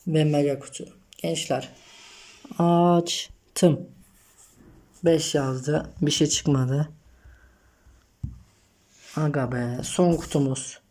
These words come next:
Kanka artık abone ol, like at ve yorum at. Hadi bak, son kutuyu açıyorum. Attın mı?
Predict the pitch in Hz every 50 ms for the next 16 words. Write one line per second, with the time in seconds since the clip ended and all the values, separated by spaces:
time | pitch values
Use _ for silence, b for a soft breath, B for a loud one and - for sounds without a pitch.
0 | _ _ _ _ _ _ _ - 175 175 170 151 - 147 147 147 - 160 151 160
1 | 160 156 156 156 156 151 147 143 143 156 156 156 156 156 - 160 151 156 156 147
2 | 147 147 143 143 143 139 143 147 - 160 151 147 147 135 135 143 - - - 170
3 | 156 156 151 - - - 147 143 143 143 - 151 139 139 135 - _ B B B
4 | B B B B B B B B B B B B 160 156 - - 208 185 160 139
5 | 131 127 -